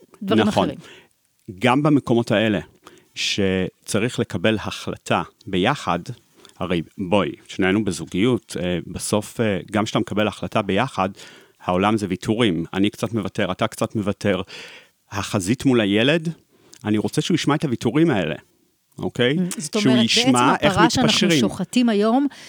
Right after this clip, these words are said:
Speaker 1: זה שלא חייבים להציג לילד שההורות מושלמת, ושאבא ואמא חושבים בדיוק את הדבר, זאת אומרת, אפשר
Speaker 2: כן.
Speaker 1: לה-, זו, לצורך
Speaker 2: וגם לשחרר מקומות, כן? אה, כמו שתמיד אני נותן את הדוגמה,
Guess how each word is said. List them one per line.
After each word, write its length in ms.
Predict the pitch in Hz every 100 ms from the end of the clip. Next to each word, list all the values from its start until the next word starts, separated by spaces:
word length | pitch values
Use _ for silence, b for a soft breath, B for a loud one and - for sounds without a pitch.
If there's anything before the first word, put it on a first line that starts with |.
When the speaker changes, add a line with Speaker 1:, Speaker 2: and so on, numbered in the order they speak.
| B
Speaker 1:
זה 140 | - 175
שלא 320 | - 185 220
חייבים 320 | 247 254 240
להציג 400 | 233 214 - 302
לילד 280 | 285 233 208
שההורות 640 | - 196 170 190 185 240
מושלמת, 640 | 214 208 - 226 226 254 269
ושאבא 540 | 185 - - - 233 254
ואמא 180 | 240 247
חושבים 380 | - - 220 208
בדיוק 340 | 180 196 208
את 80 | -
הדבר, 220 | 202 262
זאת 60 | 254
אומרת, 140 | 226
אפשר 340 | - - 285 294 B B -
Speaker 2:
כן. 160 | 202 190
Speaker 1:
לה-, 200 | 208 208 -
זו, 120 | - 254 - 220 226 -
לצורך 300 | 185 - 226
Speaker 2:
וגם 200 | 110 113
לשחרר 460 | 165 185 - 107
מקומות, 720 | 107 120 - 110 92 90 - -
כן? 220 | - 110 131 B B B -
אה, 280 | 107 101 95 - B _
כמו 160 | 139 123
שתמיד 520 | 135 113 - 113 113
אני 100 | 123
נותן 220 | 107 123
את 80 | 127
הדוגמה, 420 | 92 98 110 98